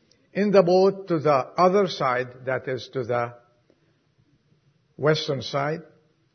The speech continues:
"a great multitude gathered about him, and he stayed by the seashore. And one of the synagogue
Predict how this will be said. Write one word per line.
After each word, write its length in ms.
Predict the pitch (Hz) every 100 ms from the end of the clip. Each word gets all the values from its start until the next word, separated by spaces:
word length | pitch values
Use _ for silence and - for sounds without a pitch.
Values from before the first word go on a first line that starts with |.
| _ _ -
"a 100 | 151
great 460 | 131 208 233 233
multitude 920 | 175 214 214 180 - 156 156 156 - 120
gathered 420 | 180 180 208 165
about 380 | 165 156 127 107
him, 340 | 131 151 151 _ _ _ _ _ _ _ _ _ _
and 160 | - 156
he 140 | 180
stayed 680 | 190 - 214 208 208 208 156 - _
by 220 | 117 135 135
the 120 | 135
seashore. 540 | - 139 - 110 - _ _ _ _ _ _ _ _ _ _ _ _ _ -
And 220 | 147 160
one 200 | 233 254
of 180 | 233 180
the 100 | 185
synagogue 720 | - 247 185 147 135 151 135